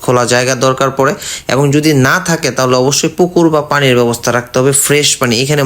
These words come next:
ময়লা থেকে উঠে এই যে ভিতরে যাইতেছে হাঁস, আবার বের হইতেছে, এখানে পুরাটাই শুকনা জমি, বৃষ্টি হলে এগুলো সব পানি নিচে চলে যায়। অর্থাৎ ওনার জায়গা নির্বাচনটা সম্পূর্ণ ভুল ছিল। শুধু জায়গা নির্বাচন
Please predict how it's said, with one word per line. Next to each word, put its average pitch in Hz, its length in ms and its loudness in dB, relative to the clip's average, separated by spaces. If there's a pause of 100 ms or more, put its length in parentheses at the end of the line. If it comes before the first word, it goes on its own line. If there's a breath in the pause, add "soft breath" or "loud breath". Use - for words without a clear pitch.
ময়লা 135 320 2
থেকে 135 220 0
উঠে 139 260 2
এই 127 80 0
যে 131 140 2
ভিতরে 123 320 2
যাইতেছে 123 380 0
হাঁস, 127 140 -2 (420 loud breath)
আবার 139 260 0
বের 135 160 2
হইতেছে, 127 300 -2
এখানে 131 160 2 (120)
পুরাটাই 156 460 0 (140)
শুকনা 127 280 -2 (100)
জমি, 120 200 2 (400 loud breath)
বৃষ্টি 143 320 0
হলে 151 160 2
এগুলো 139 180 2 (140)
সব 139 200 2 (120)
পানি 127 160 -2 (100)
নিচে 110 260 0
চলে 110 180 -2
যায়। 110 140 2
অর্থাৎ 131 260 -4
ওনার 127 260 0
জায়গা 120 280 2
নির্বাচনটা 123 440 0 (460 loud breath)
সম্পূর্ণ 127 340 0 (380 loud breath)
ভুল 123 180 4 (100)
ছিল। 107 120 0 (520)
শুধু 147 240 0 (140)
জায়গা 131 260 0
নির্বাচন 175 400 0